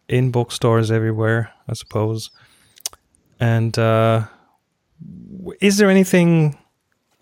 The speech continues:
anything I missed, anything I didn't ask you that you wanted to talk about?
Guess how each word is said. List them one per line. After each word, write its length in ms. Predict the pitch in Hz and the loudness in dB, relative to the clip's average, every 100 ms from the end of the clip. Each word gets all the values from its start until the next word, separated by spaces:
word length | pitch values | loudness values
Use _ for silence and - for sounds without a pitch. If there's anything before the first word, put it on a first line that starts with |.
| _ _ - | _ _ 0
anything 460 | 151 156 156 151 - 131 | 2 2 0 0 -4 -4
I 200 | 127 131 | -2 0
missed, 760 | 127 123 127 - - - - - _ 131 | -2 0 0 -2 -6 -8 -14 -18 _ -6
anything 320 | 123 139 120 | -4 -2 -2
I 40 | |
didn't 340 | 110 113 113 104 | 0 -2 0 0
ask 280 | 104 - | -2 -2
you 80 | 113 | -2
that 160 | 107 104 | -4 -4
you 80 | 110 | -4
wanted 240 | 107 110 | -4 -6
to 80 | - | -6
talk 240 | 107 101 | -6 -6
about? 320 | 107 104 101 | -6 -6 -8